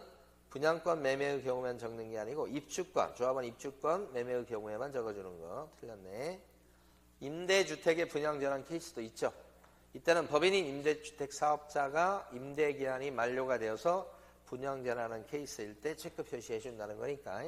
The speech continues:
요거 맞죠? 이번에는 오 번. 계약 대상 면적에는 실제 거래 면적을 계산하여 적되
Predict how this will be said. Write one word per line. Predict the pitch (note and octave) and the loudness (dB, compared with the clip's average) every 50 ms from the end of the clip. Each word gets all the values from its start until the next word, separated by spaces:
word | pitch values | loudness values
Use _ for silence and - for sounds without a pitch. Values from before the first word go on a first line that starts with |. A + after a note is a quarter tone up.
| F3+ - - | -10 -10 -10
요거 | G#2+ A2 A#2 A#2 | -8 -6 -6 0
맞죠? | G#2+ G#2+ A2 - - C3+ | 2 0 0 2 -2 -2
이번에는 | B2 A2+ A2 G#2+ A2 A2+ C3 D#3+ F#3+ A3 A#3 A3+ - - - - - - - - - _ - - - _ _ - | 0 0 -2 -2 -2 0 2 2 2 2 0 -4 -12 -18 -20 -20 -20 -20 -20 -20 -20 _ -20 -20 -20 _ _ -6
오 | A#2 | -2
번. | A#2+ A2+ G2 E2 - - - | -2 -2 -2 -4 -12 -4 4
계약 | D3+ D3 D#3+ E3+ F3+ F3 | 8 10 10 10 10 8
대상 | - F3+ E3 F3 F3 E3+ D3 | 4 0 2 2 2 2 2
면적에는 | C3+ C3+ C#3 C3+ C#3 A#2+ A#2 C3+ E3 D#3 A#2+ - - - - - - - - - - | -2 -2 0 0 0 0 4 4 2 2 2 -4 -12 -18 -20 -20 -20 -20 -20 -16 -12
실제 | - - G3 G3 - - G3 F#3+ | -8 -8 -8 -6 2 4 4 6
거래 | D3 D3 C#3+ D3 D3 | 8 6 6 6 6
면적을 | D3 C#3+ C#3 C3 C3+ C3+ C#3 C3 | 4 2 2 0 2 2 2 2
계산하여 | - B2+ A2+ A#2 A#2 B2 B2 A2 | 2 0 0 0 -2 -4 -2 -2
적되 | G#2 G#2 - - - F2+ D2+ C#2+ - | -4 -6 -2 -2 -2 -2 -2 -4 -12